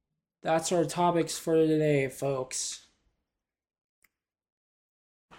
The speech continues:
Here's our sponsors. Come down to Jack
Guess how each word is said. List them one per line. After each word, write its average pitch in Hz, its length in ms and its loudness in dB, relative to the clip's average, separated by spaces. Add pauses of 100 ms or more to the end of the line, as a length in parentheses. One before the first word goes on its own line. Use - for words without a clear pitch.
(1120)
Here's 165 420 2
our 160 120 8
sponsors. 131 960 -2 (1600)
Come 240 580 2
down 277 840 4 (400)
to - 100 -12 (240)
Jack 311 540 6